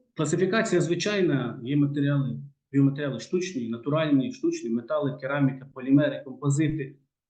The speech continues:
Всі ці матеріали, ну, ви зустрічаєте, ну, кераміка, звичайно, кераміка, оксид алюмінію, який можна знайти у вас на кухні, звичайна побутова кераміка. Ну, звісно, вона там має,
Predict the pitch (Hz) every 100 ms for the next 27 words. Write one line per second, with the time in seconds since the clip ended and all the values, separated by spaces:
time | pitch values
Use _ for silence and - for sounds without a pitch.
0 | _ 120 - 170 170 151 151 165 170 165
1 | 165 202 156 143 143 147 143 170 147 147
2 | 175 - 143 147 135 131 110 _ _ _
3 | _ 127 127 156 139 139 143 143 139 135
4 | 131 - 135 131 135 151 143 127 - 131
5 | 120 120 117 117 - 117 117 - 117 139
6 | 139 123 117 - _ _ _ _ _ _
7 | 90 - - 110 120 - 113 143 123 123
8 | 113 127 135 131 131 123 117 117 110 -
9 | _ _ - 165 190 123 113 123 120 110
10 | 110 120 110 101